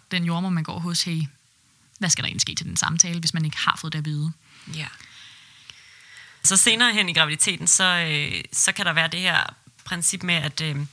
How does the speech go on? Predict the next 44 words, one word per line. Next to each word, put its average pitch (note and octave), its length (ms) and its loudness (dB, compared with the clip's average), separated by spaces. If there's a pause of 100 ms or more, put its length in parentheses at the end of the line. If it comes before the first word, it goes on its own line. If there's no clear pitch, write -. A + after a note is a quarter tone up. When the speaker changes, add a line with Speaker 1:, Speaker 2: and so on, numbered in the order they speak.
(340)
Speaker 2:
at F3+ 160 -4
det F#3+ 80 -2
jo, E3 180 -2
hvis D#3 340 -2
der - 100 -4
er, C#2 120 0 (120)
særligt G#3 480 -2
er D3+ 260 -2 (180)
meget E3 220 -8
fedt - 220 -8
omkring E3 360 -8 (140)
maven, F#3 400 -2
kan B3 140 -8
være F3+ 120 0
svært - 380 4
at, F#3 340 -2 (400)
at F#3 80 -6
ligesom G3+ 200 -8
skønne G#3 500 0
barnet G3+ 340 0
udefra. A#3 380 -6
Det - 60 -10
er A#3 60 -8
jo - 20 -14
det, G3+ 140 -6
som G3 100 -6
man F3+ 220 -8
som F3+ 100 -8
jordemoder, A#3 400 -6 (440)
øh, G3 160 -2
gør G3 140 -2
igennem G3+ 300 -6
graviditeten, F#3+ 600 -2
og F#3+ 60 -4
så - 80 0
sender F#3+ 240 2
vi E3+ 100 -6
jo E3 140 -6
i - 120 -6
udgangspunktet A3+ 560 -6
kun F#3+ 140 -10
til G3 100 2
scanninger, F3 460 0
hvis E3 320 -4